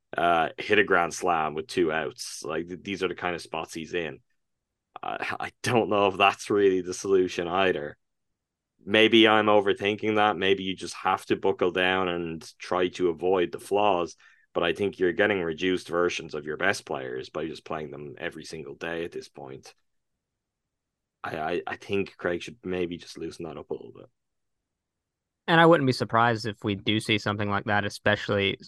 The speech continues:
Speaker 2: soon with someone like Yelich, 'cause he does look like a guy who just needs a day. Um, the at-bat against, I don't think it was Bednar,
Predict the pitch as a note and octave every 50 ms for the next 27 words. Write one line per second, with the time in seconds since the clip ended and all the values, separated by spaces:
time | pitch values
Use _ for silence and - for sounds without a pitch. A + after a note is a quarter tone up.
0 | _ _ - - - A#2+ G#2+ G#2+ G#2 G2+ - - G#2 G2+ G2 G2 G2 F#2+ F#2+ -
1 | - G#2 G2+ G2+ G2 F#2+ - - A2 - G#2+ G2+ G2 - G2 G2 F#2+ - G#2 -
2 | - F#2+ - G2 G2 G2+ F#2+ F#2 F#2 G#2 G2 G2+ G2 - G2+ G2 F#2+ - G2 F#2
3 | F#2+ - E2 F2+ G2 G#2 B2 B2+ - _ _ _ _ _ _ _ _ _ _ -
4 | G2 F#2+ F#2+ F#2 F2+ F2+ F2 - - _ _ _ _ _ _ _ _ _ _ _
5 | _ _ _ _ B2+ A2+ G#2+ G2+ F#2+ - - G#2 G2+ G2+ G2+ - - B2 A2 -
6 | - _ - A2+ G#2 G2+ G2 G2 - - - - - - - _ _ _ _ -
7 | A#2 B2+ C3+ C3+ C3 A#2+ G#2+ G2 - _ - A2 G#2 G2+ G#2 F#2+ F#2 F#2+ F#2 F#2
8 | G2